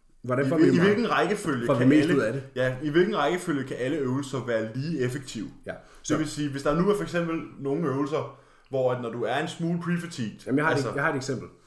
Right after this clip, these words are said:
Speaker 2: Ja,
Speaker 1: Lad os
Speaker 2: kom.
Speaker 1: sige, vi skal træne bryst.
Speaker 2: Ja.
Speaker 1: Og vi skal lave en brystpres, og vi skal lave en fly.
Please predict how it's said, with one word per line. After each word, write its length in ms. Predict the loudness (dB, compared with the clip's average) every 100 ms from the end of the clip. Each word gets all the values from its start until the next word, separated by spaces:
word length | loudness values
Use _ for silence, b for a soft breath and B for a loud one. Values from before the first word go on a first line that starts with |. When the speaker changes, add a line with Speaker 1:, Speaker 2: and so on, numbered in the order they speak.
| b -2
Speaker 2:
Ja, 40 |
Speaker 1:
Lad 60 | -2
os 80 |
Speaker 2:
kom. 60 | 0
Speaker 1:
sige, 80 | -2
vi 60 |
skal 340 | -2 0 0 0
træne 220 | -4 -4
bryst. 360 | -4 -6 -6 -16 -20 -12
Speaker 2:
Ja. 100 | -10 -10 -18 _ _ _ -20 -6
Speaker 1:
Og 80 | -6
vi 40 |
skal 160 | -2 -2
lave 220 | -2 -2
en 80 | -2
brystpres, 420 | -4 -2 -4 -6 -6
og 80 |
vi 40 | -10
skal 160 | -8
lave 180 | -6 -4
en 60 | -6
fly. 140 | -6